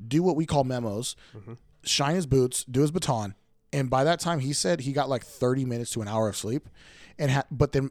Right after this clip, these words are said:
Speaker 1: he had to get back on and go through the mountain, and it took him two or three more hours to get back down.
Speaker 2: Nope.
Speaker 1: Yeah.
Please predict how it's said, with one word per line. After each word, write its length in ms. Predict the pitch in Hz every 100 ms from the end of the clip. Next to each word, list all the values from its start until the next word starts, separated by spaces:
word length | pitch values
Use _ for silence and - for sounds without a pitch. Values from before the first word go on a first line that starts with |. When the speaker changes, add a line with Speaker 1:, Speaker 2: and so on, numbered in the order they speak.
| -
Speaker 1:
he 180 | - 156
had 140 | 143
to 40 | 131
get 240 | 123 117
back 280 | 127 139 - -
on 320 | 131 143 170 -
and 80 | 143
go 80 | 131
through 240 | 117 147 143
the 80 |
mountain, 320 | 127 135 170 135
and 100 | 135
it 100 | -
took 200 | 139 -
him 120 | 127
two 200 | - 135
or 60 |
three 280 | 123 120 120
more 180 | 120 113
hours 200 | 113 107
to 60 | -
get 180 | 104 101
back 220 | 110 101
down. 220 | 101 82 - - - - _ _ _ _ - _ -
Speaker 2:
Nope. 240 | 139 131 _ _ - - -
Speaker 1:
Yeah. 240 | 139